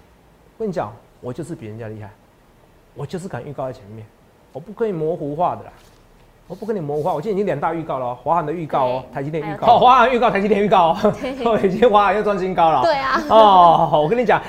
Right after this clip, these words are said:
Speaker 1: 还有第三个预告哦，哦，我还有跟朋友打赌。啊，董事长，你说去那个，有的人都要去帛琉，最没有去。我说你不用担心，从五月中旬开始会，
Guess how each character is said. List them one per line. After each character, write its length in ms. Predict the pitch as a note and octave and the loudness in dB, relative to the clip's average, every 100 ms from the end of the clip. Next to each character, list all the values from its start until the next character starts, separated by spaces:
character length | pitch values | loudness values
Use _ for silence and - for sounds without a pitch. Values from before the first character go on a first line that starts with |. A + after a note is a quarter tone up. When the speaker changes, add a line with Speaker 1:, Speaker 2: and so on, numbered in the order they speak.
| - | 2
Speaker 1:
还 80 | A#3+ | 2
有 40 | |
第 100 | A#3+ | 4
三 140 | A3+ A3 | 2 2
个 80 | A3 | 0
预 80 | |
告 140 | G#3 F3+ | 2 4
哦， 260 | C3+ A2 D#3 | 2 0 2
哦， 140 | E3+ | 4
我 60 | G#3+ | 6
还 80 | |
有 60 | A3+ | 6
跟 120 | A3 G3 | 6 2
朋 100 | G#3 | 2
友 60 | |
打 240 | G3 E3+ F3+ | 2 2 0
赌。 200 | C3+ A2+ - - _ _ | -4 -10 -16 -20 _ _
啊， 160 | - D4+ | -6 4
董 160 | D#4 E4 | 6 8
事 80 | |
长， 320 | E4 C4+ A3 G#3 | 8 8 6 2
你 100 | G3+ | 4
说 220 | D#4 D4+ D4+ | 4 4 2
去 260 | D#4+ G#3+ - | -4 -4 -8
那 120 | C4+ D#4 | -6 2
个， 160 | C4+ B3 | 2 2
有 200 | G3 G#3+ | 0 2
的 100 | A3 | 4
人 100 | C#4+ | 4
都 80 | D4+ | 6
要 100 | C#4+ | 4
去 100 | D4 | 4
帛 160 | G#3+ B3 | 2 4
琉， 80 | A3 | 4
最 140 | C4 | 0
没 100 | A3+ | 0
有 120 | A3 | -2
去。 120 | A#3 | -2
我 120 | E3 C#3+ | -4 -2
说 120 | A3 | -4
你 80 | D3 | -4
不 80 | |
用 60 | F3 | -4
担 120 | D#3 | -4
心， 240 | D3+ D#3 D3 _ _ _ | -6 -8 -12 _ _ _
从 260 | - E3 A3 F#3 | -2 0 0 -2
五 180 | D3+ | -6
月 160 | E3 G3+ | 0 0
中 220 | F#3 F#3 | 0 -4
旬 140 | D3 C#3+ | -6 -4
开 160 | D3+ | -4
始 160 | C3 G#2+ | -6 -8
会， 180 | C3 | -8